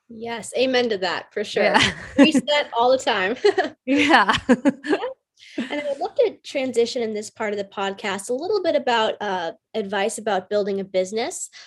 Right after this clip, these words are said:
Speaker 1: For any of our listeners that are interested in having a business on the side or want to maybe going into full-time business,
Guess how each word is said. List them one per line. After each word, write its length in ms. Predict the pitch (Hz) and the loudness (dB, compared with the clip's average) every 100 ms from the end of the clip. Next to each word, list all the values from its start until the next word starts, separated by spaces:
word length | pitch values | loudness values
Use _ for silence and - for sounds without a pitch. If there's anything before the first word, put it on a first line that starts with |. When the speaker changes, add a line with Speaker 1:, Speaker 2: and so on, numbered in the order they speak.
| _ | _
Speaker 1:
For 160 | - 247 | -4 -2
any 120 | 294 | 0
of 80 | 285 | 0
our 100 | 247 | 2
listeners 440 | 220 - 240 226 | 0 -2 -2 0
that 120 | 220 | -2
are 60 | 214 | -4
interested 640 | 220 226 220 - 226 220 | -6 -8 -8 -2 0 0
in 100 | 208 | -2
having 360 | 202 202 196 185 | -4 -4 -4 -4
a 40 | |
business 360 | 185 190 185 185 | -4 -6 -6 -8
on 80 | 175 | -8
the 80 | |
side 440 | 180 247 247 285 254 | -6 -4 -2 0 0
or 180 | 190 - | -2 -4
want 240 | 190 202 | -4 -4
to 60 | 208 | -2
maybe 220 | 208 208 | -2 -2
going 260 | 196 196 196 | 0 0 0
into 180 | 196 190 | -4 -8
full-time 500 | - 196 202 196 180 | -8 -8 -6 -8 -2
business, 520 | 170 170 175 262 | -2 0 -4 -4